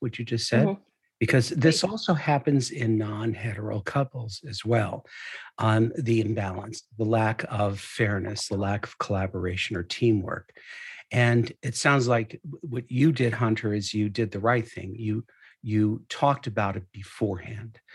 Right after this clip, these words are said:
Speaker 1: Uh, you, you know, uh, i-, if partners would only do this, that is, if they do see each other as,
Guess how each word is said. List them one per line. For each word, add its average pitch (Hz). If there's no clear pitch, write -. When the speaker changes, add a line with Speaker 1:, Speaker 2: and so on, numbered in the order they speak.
Speaker 1:
Uh, 107
you, 120
you 104
know, 101
uh, -
i-, -
if 123
partners 117
would 117
only 110
do 117
this, 110
that 107
is, 104
if 101
they 101
do 110
see -
each 104
other 101
as, 98